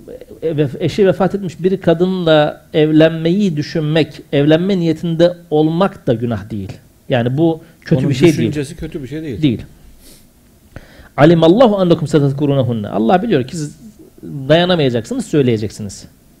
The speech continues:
Speaker 1: Yani, bunu da söylüyor Allah Teala. Bu, bu ibare birkaç yerde geçer. Bu tarz bir ibare.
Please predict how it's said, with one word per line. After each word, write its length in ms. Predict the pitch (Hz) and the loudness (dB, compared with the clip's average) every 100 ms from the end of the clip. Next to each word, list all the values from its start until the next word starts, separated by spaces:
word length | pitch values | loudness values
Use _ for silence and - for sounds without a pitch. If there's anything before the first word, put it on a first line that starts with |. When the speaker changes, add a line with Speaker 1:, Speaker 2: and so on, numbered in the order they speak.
| _ _ _ _ _ - - | _ _ _ _ _ -20 -8
Speaker 1:
Yani, 240 | 131 113 117 - | -4 -2 -4 -4
bunu 160 | 147 | -2
da 80 | 202 | -2
söylüyor 300 | - 160 165 | 0 2 4
Allah 180 | 127 110 | 2 0
Teala. 400 | 123 117 131 143 | -2 -4 -6 -6
Bu, 220 | 214 190 | -6 -4
bu 80 | 208 | -2
ibare 360 | 202 175 226 196 | 0 0 0 -2
birkaç 300 | 190 196 180 | -2 -4 -2
yerde 220 | 170 170 | -2 0
geçer. 380 | 156 - 117 135 | -2 0 0 -2
Bu 120 | 156 | 0
tarz 240 | 139 127 | 2 2
bir 80 | 135 | 0
ibare. 420 | 139 120 107 98 | 0 0 -2 -4